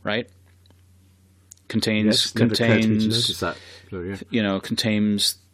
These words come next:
Speaker 1: themes that are more mature or contains violence or whatever. You know, if you've got a game like, uh, Infinity Blade and it shows blood as you slash a sword through someone, okay, so maybe that's, uh, one that, that at least mentions that in the store.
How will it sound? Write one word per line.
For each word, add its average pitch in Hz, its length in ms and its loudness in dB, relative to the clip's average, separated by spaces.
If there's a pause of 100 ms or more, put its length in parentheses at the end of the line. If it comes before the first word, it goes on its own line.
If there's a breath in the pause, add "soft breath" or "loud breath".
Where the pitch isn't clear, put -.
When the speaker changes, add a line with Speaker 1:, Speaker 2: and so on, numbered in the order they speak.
(300)
Speaker 1:
themes 107 480 2
that 104 180 0
are 98 240 2
more 98 540 -2
mature 131 520 2
or 104 200 0
contains 98 400 -6
violence 123 600 2
or 104 60 2
whatever. 104 340 0
You 98 120 -2
know, 101 120 -6
if 104 200 -6
you've 104 120 -4
got 104 140 0
a 107 60 0
game 104 400 0
like, 98 320 -6
uh, 95 200 2
Infinity 104 360 0
Blade 98 360 -4 (480 loud breath)
and 104 120 -2
it - 100 -4
shows 98 300 0
blood 101 260 0
as 95 140 -4
you 98 40 -2
slash 95 340 -2
a - 40 0
sword 101 280 0
through 107 120 -6
someone, 107 320 -2
okay, 107 240 -6
so - 160 0
maybe 104 240 2
that's, 101 300 0
uh, 107 320 -4
one 104 180 -2
that, 107 180 -4
that 113 220 -4
at - 60 -12
least 110 260 -4
mentions 104 380 2
that - 180 -4
in 53 80 -6
the 101 60 -8
store. - 340 -2